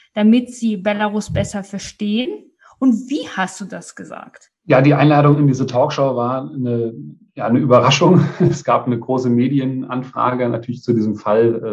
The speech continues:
Speaker 2: äh, Ryanair, Zwangslandung in Minsk. Äh, und da war das Z D F, ich glaube sogar auf ein Angebot unserer Pressestelle, die sagten, wir haben Leute, die darüber reden können, äh, auf mich zugekommen, erst mit einem, äh, kurzen Interview für die, äh, für die Website. Und dann, ja,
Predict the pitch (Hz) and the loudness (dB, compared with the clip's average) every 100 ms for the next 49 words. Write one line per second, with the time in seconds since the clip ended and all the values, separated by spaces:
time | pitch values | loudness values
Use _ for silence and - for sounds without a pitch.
0 | 104 - - 107 110 123 120 123 127 131 | -8 -8 -2 0 2 2 2 0 2 0
1 | 123 - _ - - - 110 123 - 117 | 0 -6 _ -20 -20 -4 0 0 2 4
2 | 127 123 117 117 120 143 - - - - | 6 4 4 4 4 2 0 -16 -20 -20
3 | _ _ - 110 113 107 101 104 101 - | _ _ -6 -4 -2 -2 0 2 0 -4
4 | 107 104 104 - 117 117 127 - - _ | -4 -4 -4 -6 -6 -2 -2 -4 -14 _
5 | - - 95 104 107 104 - - 113 110 | -20 -8 -4 -2 0 0 -2 -2 -2 0
6 | 120 151 139 117 120 120 113 - 123 120 | 4 4 6 4 4 2 -2 -4 -6 -4
7 | 110 104 98 104 104 101 107 104 101 117 | -4 -4 -4 0 0 0 -4 -2 0 4
8 | 113 113 110 104 104 101 107 117 117 117 | 4 4 -2 -2 -2 -4 -2 -2 -2 -4
9 | 117 - _ _ - 107 120 120 117 123 | -6 -12 _ _ -14 -2 0 0 -2 -2
10 | 117 117 113 117 110 - 117 113 110 104 | -2 2 2 2 0 -2 -2 0 0 0
11 | 110 131 117 123 117 139 123 104 113 113 | -4 -8 -8 -4 -2 -2 -2 -2 -2 -2
12 | 110 101 104 104 101 104 - - 110 135 | -4 -4 -4 -4 -8 -12 -12 -4 2 2
13 | - 120 120 113 110 117 117 - - | 2 0 2 0 2 2 2 -2 -8